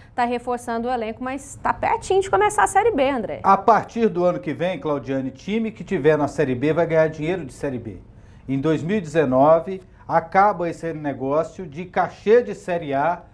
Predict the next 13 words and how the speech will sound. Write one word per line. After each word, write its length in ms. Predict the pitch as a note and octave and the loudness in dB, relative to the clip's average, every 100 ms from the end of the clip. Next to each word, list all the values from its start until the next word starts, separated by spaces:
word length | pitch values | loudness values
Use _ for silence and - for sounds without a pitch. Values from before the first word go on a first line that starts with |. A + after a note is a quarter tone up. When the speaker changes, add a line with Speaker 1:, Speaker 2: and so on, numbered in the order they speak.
| - - | -20 -18
Speaker 2:
disputando 640 | F3 - B3+ - G#3+ G#3+ | -18 -8 -6 0 2 2
a 20 | G3+ | -2
segunda 400 | G3+ F3 F3+ F3+ | -6 -6 -6 -6
divisão 340 | F3 D3+ D#3+ | -6 -4 -4
do 80 | D3+ | -4
futebol 400 | E3+ D#3 D3 D3 | -10 -6 -2 -2
brasileiro. 520 | D3+ C#3+ A#2+ A2 - - - - | -2 -4 -6 -6 -8 -18 -20 -2
E 80 | E3 | 4
aí 100 | G#3 | 4
o 40 | G#3 | 4
que 160 | G3+ | -2
que 60 | G3+ | -2
acontece? 580 | F#3+ - B2+ G#2+ - | -6 -4 -4 -6 -10